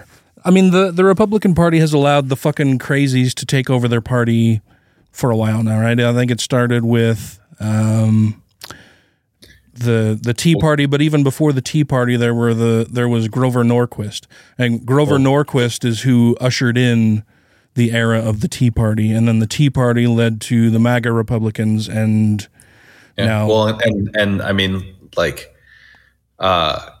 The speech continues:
Speaker 2: Goldwater, Barry fucking Goldwater
Speaker 1: Uh-huh.
Speaker 2: said, uh, you know, "If you let the e-,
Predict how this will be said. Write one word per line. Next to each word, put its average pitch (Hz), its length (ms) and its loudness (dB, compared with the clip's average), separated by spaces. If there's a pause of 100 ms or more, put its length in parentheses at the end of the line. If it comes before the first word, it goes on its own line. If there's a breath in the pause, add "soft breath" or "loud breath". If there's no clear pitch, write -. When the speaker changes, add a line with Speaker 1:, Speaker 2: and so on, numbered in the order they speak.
Speaker 2:
Goldwater, 95 680 -2 (160)
Barry 107 280 0
fucking 110 360 -4
Goldwater 85 640 -4
Speaker 1:
Uh-huh. 117 180 0
Speaker 2:
said, 101 440 0 (180)
uh, 82 300 0
you 85 80 -2
know, 85 120 0
"If 82 140 -6
you 104 120 0
let 104 180 0
the 92 140 -4
e-, 92 220 -4